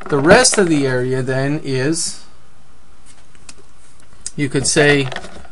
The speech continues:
one minus one quarter, or four quarters minus one quarter, or three quarters.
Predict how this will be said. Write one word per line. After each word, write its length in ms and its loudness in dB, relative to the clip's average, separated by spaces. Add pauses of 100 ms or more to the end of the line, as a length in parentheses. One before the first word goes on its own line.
(220)
one 420 6
minus 480 2
one 220 -2
quarter, 540 0 (1200)
or 340 4 (680)
four 520 4
quarters 640 2
minus 440 0
one 220 -2
quarter, 520 2 (720)
or 140 0
three 300 0
quarters. 480 0